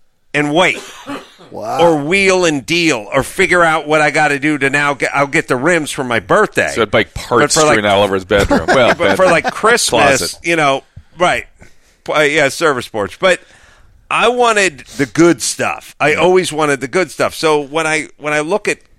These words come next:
Speaker 1: looked at anything, any part of a house or anything mechanical or anything with wheels or anything, I just look at it and I'd look at the difference. I go, "That's, that's the good stuff." Like,
Speaker 2: Yeah.
Speaker 1: you
Speaker 3: So
Speaker 1: climb inside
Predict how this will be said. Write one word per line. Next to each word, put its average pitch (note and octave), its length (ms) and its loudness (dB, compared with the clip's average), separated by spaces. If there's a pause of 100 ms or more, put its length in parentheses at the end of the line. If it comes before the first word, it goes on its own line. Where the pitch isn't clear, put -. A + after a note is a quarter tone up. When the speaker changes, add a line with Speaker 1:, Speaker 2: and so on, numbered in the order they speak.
Speaker 1:
looked E3 280 -12
at D3 120 -6 (240)
anything, D3 600 -2 (600)
any F#3 200 -2
part E3+ 280 0
of B2+ 80 -2
a B2+ 80 0
house C#3 400 -2
or A#2+ 140 -4
anything C3+ 420 -6
mechanical C3 760 -4 (120)
or A#2 240 -10
anything C3 400 -6
with G#2+ 160 -12
wheels B2 420 -4
or G2+ 240 -4
anything, B2 540 -8 (580)
I C#3 100 0
just D3+ 280 -4
look C3+ 340 -4
at A#2 220 2
it B2 100 -2
and A#2 80 -8
I'd A2 140 -2
look B2+ 260 -4
at A#2+ 80 -6
the B2+ 80 -2
difference. A2+ 560 -4
I A2+ 120 -2
go, G2+ 220 -2
"That's, F#2+ 400 -4
that's - 280 -6
the A#3 100 0
good C3 240 -2
stuff." - 380 -10
Like, B2 260 -2
Speaker 2:
Yeah. A#2+ 300 -8 (360)
Speaker 1:
you - 100 -8
Speaker 3:
So - 140 -6
Speaker 1:
climb G3+ 320 2
inside C3 680 0